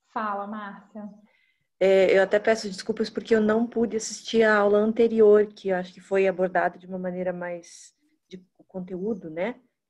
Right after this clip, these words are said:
Speaker 2: De, da
Speaker 1: Uhum.
Speaker 2: existência desses sites. Mas, assim, é, se, a, o interesse de existirem sites de críticas e esses domínios serem registrados, eu imagino que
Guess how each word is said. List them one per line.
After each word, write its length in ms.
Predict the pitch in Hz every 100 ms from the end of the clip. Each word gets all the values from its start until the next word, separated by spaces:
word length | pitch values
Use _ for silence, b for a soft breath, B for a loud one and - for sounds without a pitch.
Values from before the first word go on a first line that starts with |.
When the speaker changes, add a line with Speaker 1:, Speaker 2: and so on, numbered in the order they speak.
| _ 175
Speaker 2:
De, 120 | 170
da 140 | 233
Speaker 1:
Uhum. 60 | 175
Speaker 2:
existência 520 | 240 240 269 214 -
desses 340 | 208 226 240 -
sites. 300 | 165 160 - B B B B B
Mas, 240 | 208 208
assim, 420 | 220 - 208 170 - _ _ _ _ -
é, 400 | 185 185 180 - _ _ _ _ _ _ _ -
se, 280 | 208 - _ _ _ _ _ - -
a, 260 | 202 208 220
o 40 |
interesse 760 | 220 220 202 214 262 - 220
de 260 | 175 175 190
existirem 680 | 190 180 180 - 208 190 180
sites 540 | - 185 175 180 _
de 80 | -
críticas 600 | - 180 196 - 175 156
e 80 | 170
esses 220 | 170 175
domínios 560 | 165 165 180 190 180 -
serem 260 | _ 175 175
registrados, 500 | 175 156 180 180 196
eu 160 | 220 214
imagino 680 | 196 165 156 185 226 226 185
que 380 | - 202 240